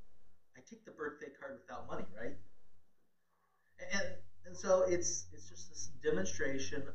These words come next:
of their love and their care and the fact that they have a desire to minister to them. And so he moves on and he says,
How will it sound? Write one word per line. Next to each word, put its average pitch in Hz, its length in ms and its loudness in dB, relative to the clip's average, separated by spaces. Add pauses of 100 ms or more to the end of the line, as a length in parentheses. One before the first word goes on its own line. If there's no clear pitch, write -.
of 120 340 0 (100)
their 117 160 0
love 127 500 4 (220)
and - 160 -12
their - 160 -12 (160)
care 123 240 -4
and 117 120 2
the 120 60 0
fact 143 240 2
that - 100 -2
they 156 140 -4
have - 160 2
a - 60 2
desire 117 460 2
to - 120 -2 (160)
minister - 380 -10 (100)
to 131 60 -10
them. - 260 -8 (1200)
And - 100 -2
so 208 120 6
he 185 160 4
moves 233 360 6
on 214 200 4
and 185 100 2
he 175 80 2
says, 175 460 2